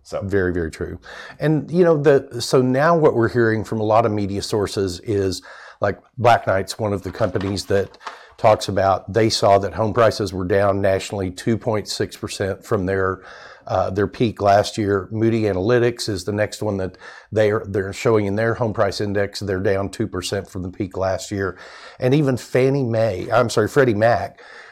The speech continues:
Speaker 2: uh, has reported that their national home price index is only down about two point five percent.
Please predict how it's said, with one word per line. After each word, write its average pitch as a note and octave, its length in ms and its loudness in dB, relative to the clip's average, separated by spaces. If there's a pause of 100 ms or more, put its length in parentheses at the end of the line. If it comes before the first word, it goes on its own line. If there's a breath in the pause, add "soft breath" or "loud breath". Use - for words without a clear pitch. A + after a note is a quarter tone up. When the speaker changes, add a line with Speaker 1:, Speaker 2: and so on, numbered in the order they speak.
(160 loud breath)
Speaker 2:
uh, G#2 220 2
has G#2 200 -2
reported G#2 360 2
that G2+ 120 0
their A2+ 160 4
national G#2+ 600 0
home F#2 200 -4
price F#2+ 380 -4
index F#2+ 400 -4
is F#2 100 -6
only F#2+ 240 -4
down F#2 220 -4
about F2 260 -10
two G2 160 -8
point F#2 320 -10
five E2+ 240 -4
percent. - 420 -12